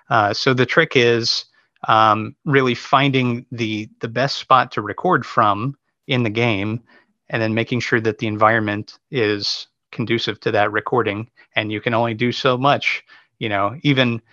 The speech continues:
in a recording studio, uh, just depending, getting the game into it would be a challenge,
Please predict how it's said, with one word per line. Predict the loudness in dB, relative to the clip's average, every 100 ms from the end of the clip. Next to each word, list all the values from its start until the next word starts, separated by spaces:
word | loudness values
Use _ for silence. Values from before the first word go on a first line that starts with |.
| _ -4
in | 0
a | 2
recording | 2 4 2 2
studio, | -2 -4 0 0 2 2 -2 -6 0
uh, | 2 2
just | -2 -6 -6
depending, | -2 0 2 0 -4 _
getting | 0 0 0
the | -2
game | -2 -2 0
into | -2 -2 -2 -4
it | -4 -6 _ _ -8
would | -6 -4
be | -4 -6 -8
a | -10
challenge, | -4 0 0 -2 -8 -14